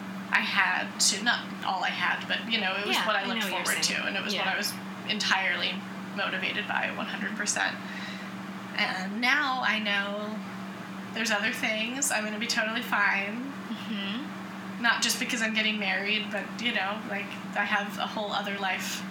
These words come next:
Speaker 2: You do.
Speaker 1: And, yeah, I don't know.
Speaker 2: And it gave you purpose. I mean, through that whole
Speaker 1: Mm-hmm.
Speaker 2: journey, it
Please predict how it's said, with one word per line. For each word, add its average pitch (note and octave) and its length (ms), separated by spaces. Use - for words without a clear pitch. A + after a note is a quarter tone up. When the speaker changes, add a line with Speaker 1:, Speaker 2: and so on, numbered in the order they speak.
Speaker 2:
You B3 100
do. B3 140
Speaker 1:
And, A3 360
yeah, G#3+ 380
I A#3+ 100
don't C4 140
know. A3+ 240
Speaker 2:
And C#4 100
it D4 80
gave D4+ 200
you D#4 120
purpose. D4+ 440
I C4 80
mean, A#3 240
through B3+ 280
that B3+ 200
whole A#3+ 160
Speaker 1:
Mm-hmm. B3+ 80
Speaker 2:
journey, A#3+ 460
it G3 100